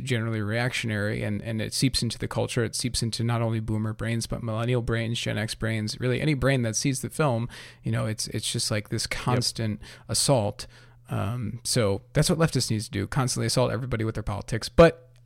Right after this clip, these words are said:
Speaker 1: in a very sly and, uh, smart way through genre filmmaking.
Speaker 2: Yes, yes, for sure. Um,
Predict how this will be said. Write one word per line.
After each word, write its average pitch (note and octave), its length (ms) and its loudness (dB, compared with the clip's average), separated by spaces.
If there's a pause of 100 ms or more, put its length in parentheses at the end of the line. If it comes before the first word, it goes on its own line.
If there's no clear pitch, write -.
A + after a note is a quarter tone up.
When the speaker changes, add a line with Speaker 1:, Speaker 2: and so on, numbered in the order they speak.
Speaker 1:
in B2 400 4 (100)
a C3+ 80 2
very C3 320 4
sly A#2+ 420 2
and, A#2 480 -2 (120)
uh, C3+ 100 -2
smart A#2+ 380 4
way A2 260 2
through G#2+ 280 0
genre F#2+ 280 -4
filmmaking. G2 440 -10 (260)
Speaker 2:
Yes, B2 420 2
yes, B2 240 -2
for - 120 -6
sure. - 260 -4 (160)
Um, G#2+ 500 4